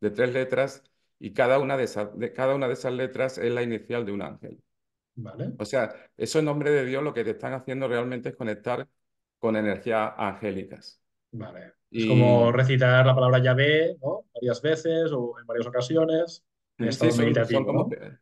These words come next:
Speaker 1: son como especies de mantras, lo podemos llamar
Speaker 2: Ujú.
Speaker 1: así.
Speaker 2: Vale.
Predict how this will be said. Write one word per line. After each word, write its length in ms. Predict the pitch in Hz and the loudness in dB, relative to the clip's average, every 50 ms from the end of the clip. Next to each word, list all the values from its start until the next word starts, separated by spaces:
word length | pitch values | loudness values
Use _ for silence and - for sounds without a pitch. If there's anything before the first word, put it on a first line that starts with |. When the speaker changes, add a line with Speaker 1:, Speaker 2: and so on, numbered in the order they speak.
| _ _ | _ _
Speaker 1:
son 180 | - - 135 127 | -4 -4 -2 -2
como 160 | 143 151 147 | -2 -4 -4
especies 320 | 147 - 127 110 117 110 | -2 -2 -2 -2 -2 -2
de 100 | 104 104 | -2 -2
mantras, 360 | 117 151 165 160 - - 101 - - _ _ | -4 -4 -6 -8 -10 -12 -12 -14 -16 _ _
lo 120 | 104 - | -10 -6
podemos 320 | - 104 101 110 107 113 113 | -2 -2 -2 -2 -2 -4 -4
llamar 220 | 107 101 98 95 | -4 -4 -4 -6
Speaker 2:
Ujú. 0 | |
Speaker 1:
así. 260 | 98 98 - 143 147 - _ _ _ _ _ _ _ _ _ _ _ _ - | -6 -8 -10 -14 -16 -18 _ _ _ _ _ _ _ _ _ _ _ _ -20
Speaker 2:
Vale. 300 | - - - - - | -14 -10 -10 -10 -10